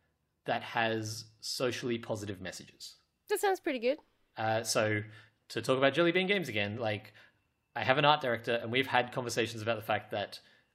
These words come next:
Speaker 1: unlike most games, our games are gonna be at least fifty percent women. Or no, maybe not exactly fifty percent. We haven't crunched the numbers on some of the latest ones, but we are making sure to show women characters and non-white characters.
Speaker 2: Yeah.
Speaker 1: And we are making a concerted effort of that.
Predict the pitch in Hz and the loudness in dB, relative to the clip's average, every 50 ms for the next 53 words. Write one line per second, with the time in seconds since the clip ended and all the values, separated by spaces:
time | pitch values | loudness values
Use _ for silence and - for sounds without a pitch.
0 | _ _ - 135 156 180 180 170 156 170 170 160 - - 170 135 101 87 87 90 | _ _ -4 0 2 4 4 4 4 4 2 2 2 0 -2 -2 -2 -2 -6 -8
1 | 90 - - - - 123 127 127 139 139 131 131 131 135 - - 123 107 123 120 | -10 -12 -12 -6 -2 -2 0 4 6 6 6 4 2 -4 -6 -6 -2 0 0 0
2 | 113 120 120 117 117 113 110 - - 123 - 110 - - 110 110 110 87 87 82 | 2 0 0 0 0 -2 -2 -4 -6 -6 -6 -8 -8 -6 -6 -6 -6 -6 -10 -12
3 | - - 104 131 165 180 202 220 196 175 165 170 151 135 113 110 113 95 - 110 | -6 -4 -2 -2 0 -2 0 0 2 2 2 4 2 2 2 2 0 0 0 -4
4 | - 95 - - - - - 92 101 104 101 107 - - - - - - - - | -8 -8 -12 -16 -14 -12 -10 -8 -8 -8 -8 -8 -10 -12 -12 -12 -12 -12 -10 -10
5 | 101 101 95 95 95 98 95 95 - - 107 95 95 92 90 92 90 - 92 87 | -10 -8 -8 -8 -8 -10 -10 -10 -12 -12 -12 -10 -8 -8 -8 -8 -8 -8 -10 -10
6 | 90 92 - - 107 90 87 - - - - - - _ _ - 139 127 127 127 | -10 -12 -6 -2 0 0 0 -2 -6 -18 -20 -20 -20 _ _ -2 0 2 4 4
7 | 143 147 147 - 156 147 - - 143 131 - 123 113 - - - 139 127 123 123 | 4 2 2 0 -4 -4 0 0 2 2 0 -2 -4 -4 -2 0 2 2 2 2
8 | 123 135 143 202 226 202 160 127 110 98 - 110 98 95 98 - - 120 113 113 | 0 -2 0 0 0 2 2 0 -2 -4 -4 -2 -2 -2 -2 -4 -4 -4 -4 -4
9 | 110 110 104 - - 113 113 117 117 117 113 113 - - 110 113 117 123 135 135 | -4 -6 -10 -10 -6 -4 -4 -4 -4 -6 -8 -8 -10 -6 -2 0 0 0 2 4
10 | 131 120 120 - - - 98 80 76 - - - - - - - - 208 185 - | 4 4 4 2 0 -4 -6 -6 -6 -8 -12 -18 -18 -16 -16 -12 -8 -8 -8 -8
11 | - - - _ _ _ 123 127 131 131 123 123 123 120 107 123 120 113 117 135 | -8 -12 -20 _ _ _ -2 -2 0 2 2 2 0 -2 -2 -2 -2 -2 -4 -4
12 | 120 - 175 185 170 160 147 - - 131 120 135 127 123 127 - | -2 0 0 2 2 2 2 0 0 -2 0 2 4 4 2 0